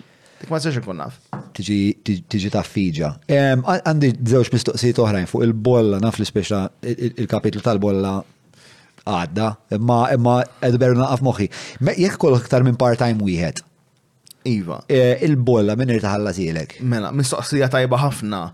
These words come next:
Speaker 1: Em, dak li jkun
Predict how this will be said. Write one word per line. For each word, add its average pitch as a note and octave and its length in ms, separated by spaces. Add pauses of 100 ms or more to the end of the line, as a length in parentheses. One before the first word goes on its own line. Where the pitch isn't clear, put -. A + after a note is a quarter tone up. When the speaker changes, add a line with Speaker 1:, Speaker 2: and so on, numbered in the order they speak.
(240)
Speaker 1:
Em, A#2+ 380 (720)
dak E3+ 240
li F3 160
jkun E3+ 420